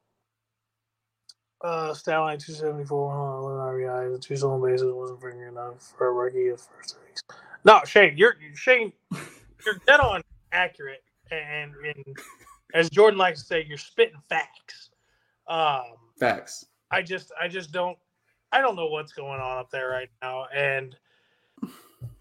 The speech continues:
Speaker 1: Frank
Speaker 2: don't need him to be a home run hitter.
Speaker 1: No, I just need him to get on base and, and drive other guys in, hit for contact, get the ball out of the infield.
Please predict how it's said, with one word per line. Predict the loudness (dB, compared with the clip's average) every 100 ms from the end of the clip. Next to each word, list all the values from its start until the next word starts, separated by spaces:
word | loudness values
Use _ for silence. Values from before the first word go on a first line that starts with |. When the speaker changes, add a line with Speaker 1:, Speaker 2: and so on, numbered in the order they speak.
| _ _ _ _ _ _ _ _ _ _ _
Speaker 1:
Frank | 6 6
Speaker 2:
don't | 6
need | 4 4
him | 4
to | 4
be | 4 4
a |
home | 4 2
run | 2 0
hitter. | -2 -6 -10 _ _ -2
Speaker 1:
No, | 6 6 6 0 -12 _ _ 2
I | 2
just | 2 -8
need | -8
him | -8
to | -4
get | -2
on | -2
base | -2 -4 -4 -12 -20 -10
and, | -8
and | -6 -8 -4
drive | 2 4 4
other | 2 0
guys | 0 0 -2 -4
in, | -8 -8 -14
hit | -8 -6 -6
for | -8
contact, | -4 -2 -2 -4 -4 -4
get | -6
the | -4
ball | 0 2 0
out |
of | -2
the | -10
infield. | -12 -12 -14